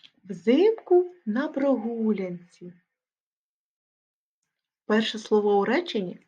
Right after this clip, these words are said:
взимку. Воно, подивіться, як позначається. Наступне слово на. Взимку на.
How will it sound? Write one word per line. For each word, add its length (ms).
взимку. 720
Воно, 540
подивіться, 520
як 260
позначається. 840
Наступне 720
слово 760
на. 520
Взимку 1120
на. 640